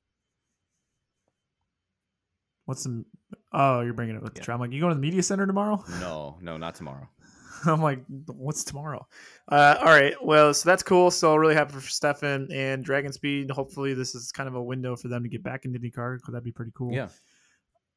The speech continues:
Speaker 1: Um, should be, should be fun to watch that. R C Enerson
Speaker 2: Hmm.
Speaker 1: and father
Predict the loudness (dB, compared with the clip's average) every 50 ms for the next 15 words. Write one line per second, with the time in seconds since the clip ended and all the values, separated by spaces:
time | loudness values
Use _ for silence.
0 | _ -4 -2 0 0 0 0 -2 -2 -4 -6 -6 -4 -4 -4 -4 -4 -4 -6 -6
1 | -6 -6 -6 -6 -8 -10 _ _ _ _ _ _ _ _ _ _ _ _ _ -20
2 | -14 -12 -10 -8 -8 -10 -10 _ _ _ _ -12 -10 -8 -8 -8 -6 -4 -4 -4
3 | -2 -4 -6 -6 -8 -8 -8 -8 -6 -6 -6 -6 -2 0 0 0 0 -4 -8 _
4 | _ _ _ _ _ _ _ _ _ _ _ _ _ _ 6 6 6 6 4 2
5 | 0 0 0 0 0 2 0 0 0 0 0 0 2 0 0 -2 -2 -2 0 0
6 | 0 0 -2 0 4 6 6 6 6 4 2 0 0 -2